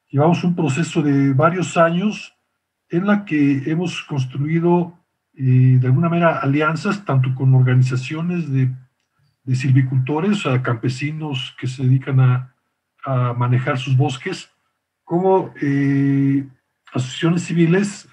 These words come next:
eh, lo que generalmente se llama como O N Gs, que son organizaciones sin fines de lucro, pero que tienen objetivos ecológicos, ambientales o, o sociales, eh, y hacen una labor, eh,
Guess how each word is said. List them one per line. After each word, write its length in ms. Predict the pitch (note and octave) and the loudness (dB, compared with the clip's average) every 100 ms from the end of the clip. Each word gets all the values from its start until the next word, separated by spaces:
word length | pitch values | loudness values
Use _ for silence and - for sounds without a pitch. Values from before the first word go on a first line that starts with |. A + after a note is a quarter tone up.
| - | -4
eh, 340 | B2+ B2 B2+ B2 | 0 2 2 0
lo 140 | A#2+ | -8
que 100 | - | -12
generalmente 480 | - B2+ C3+ C#3+ B2+ | -4 0 2 0 -4
se 120 | C#3+ | -2
llama 420 | C3 C3+ B2+ - | 2 2 2 -4
como 280 | - A#2 B2 | -10 -6 0
O 80 | C3 | 2
N 120 | D3 | 2
Gs, 360 | C3 E3 G3 - | 0 0 -4 -10
que 440 | _ _ _ _ - | _ _ _ _ -2
son 100 | D#3 | 0
organizaciones 680 | D3 D3 C3 B2 C3 D3+ B2+ | 2 4 2 2 0 -2 0
sin 180 | C3 | 0
fines 320 | C3 D#3 D#3+ D#3+ | 2 0 0 2
de 60 | |
lucro, 440 | D#3+ C3 - - - _ _ _ _ | 2 2 0 -2 -10 _ _ _ _
pero 200 | E3+ F3 | 0 0
que 100 | - | -4
tienen 320 | C3 E3 D#3+ | -4 0 0
objetivos 640 | C#3+ B2 B2+ D#3 D#3+ C#3 - | 0 -4 -8 -2 -2 -2 -8
ecológicos, 640 | B2+ C#3 D3 C3 - - C3+ | -8 -2 0 0 -4 -6 -2
ambientales 640 | B2 B2 - C#3 C#3+ B2+ | 0 0 0 -2 0 -2
o, 160 | B2 A#2 _ _ _ _ _ | -4 -4 _ _ _ _ _
o 100 | - | -8
sociales, 680 | B2+ B2+ C#3 C#3 D3 C3 - _ _ _ _ - | -4 -2 2 2 0 -4 -10 _ _ _ _ -8
eh, 440 | B2 A#2 A2+ A#2 - | -6 -6 -6 -8 -6
y 60 | C#3 | -2
hacen 220 | C3+ C#3 | 0 -2
una 120 | C#3+ | 2
labor, 540 | C3 B2 C#3 D3 C3+ - _ _ _ _ _ - | 4 4 4 2 0 -8 _ _ _ _ _ -2
eh, 920 | B2+ A#2 A#2 A2+ A2+ A2+ A2 G#2+ A2 | 0 0 -4 -8 -8 -8 -8 -10 -12